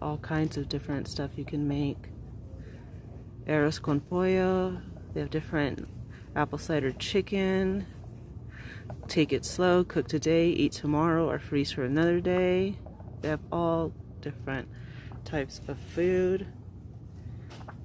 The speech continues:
I thought that was pretty neat. This is a hard cover.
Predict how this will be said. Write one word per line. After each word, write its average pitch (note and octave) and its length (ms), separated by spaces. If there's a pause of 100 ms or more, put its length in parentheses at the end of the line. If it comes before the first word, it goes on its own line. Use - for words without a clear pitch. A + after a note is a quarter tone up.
(400)
I C#3+ 60
thought C3+ 200
that C#3+ 120
was - 140
pretty C3+ 300
neat. B2 420 (680)
This - 200
is B2 60
a C3 80
hard C#3 580
cover. D#3+ 500